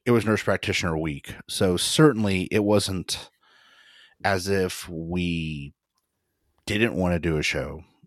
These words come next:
or we couldn't have done a show. Um, I wanna say it was mostly grace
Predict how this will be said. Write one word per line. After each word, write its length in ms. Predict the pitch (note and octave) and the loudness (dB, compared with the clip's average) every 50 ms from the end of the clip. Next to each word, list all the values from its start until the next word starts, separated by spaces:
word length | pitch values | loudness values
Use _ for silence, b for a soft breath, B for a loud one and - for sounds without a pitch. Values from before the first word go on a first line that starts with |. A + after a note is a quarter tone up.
| _ _ | _ _
or 520 | F2 E2+ E2+ D#2+ D#2+ D#2 D#2 D#2 D#2 D2+ D2 - - _ _ _ _ _ _ | -4 -2 -2 0 -2 -2 -4 -6 -8 -10 -14 -20 -20 _ _ _ _ _ _
we 140 | F2+ F2 E2 | -8 -8 -8
couldn't 440 | - - - - E3+ F3+ G3+ E3+ G#2 | -6 -8 0 2 2 4 4 2 0
have 160 | D#2+ D2 - | 0 -2 -4
done 160 | - D#2+ D2+ | -6 -8 -8
a 100 | C#2+ C2 | -8 -8
show. 460 | - - - - - - G1+ - - - _ _ b b b b b b b b b b b b b b b b _ | -10 -10 -10 -10 -12 -12 -14 -16 -18 -20 _ _ b b b b b b b b b b b b b b b b _
Um, 540 | G2+ G2+ G2 G2 F#2+ F#2+ F#2+ F#2+ F#2 F2+ F#2 - _ _ _ _ _ _ _ _ _ _ _ _ _ _ _ _ _ _ _ _ _ _ _ _ _ _ _ _ _ _ _ _ _ _ _ | 0 2 4 4 4 2 0 -2 -4 -6 -8 -12 _ _ _ _ _ _ _ _ _ _ _ _ _ _ _ _ _ _ _ _ _ _ _ _ _ _ _ _ _ _ _ _ _ _ _
I 120 | - A2 A2 | 0 0 2
wanna 320 | G#2+ G#2+ C3 E3+ F#3+ D#3+ | 2 4 4 4 4 4
say 320 | - - C3+ B2 B2 A#2+ F#2+ | 4 2 2 2 2 2 2
it 140 | F2+ G#2 | 2 2
was 480 | G2+ G2+ G2+ F#2+ F#2 F2 F2 - - - - | 2 4 2 2 0 -2 -6 -8 -10 -10 -6
mostly 560 | - G#2 G2+ G#2 G#2 G#2+ G#2+ - A2 G#2 F#2+ | -2 0 4 4 4 4 4 2 0 -2 -2
grace 720 | E2+ - - D#2+ E2 E2 F2 E2 D#2 - - - - - | -4 -6 -4 -2 -2 -2 -2 -2 -4 -6 -6 -6 -8 -10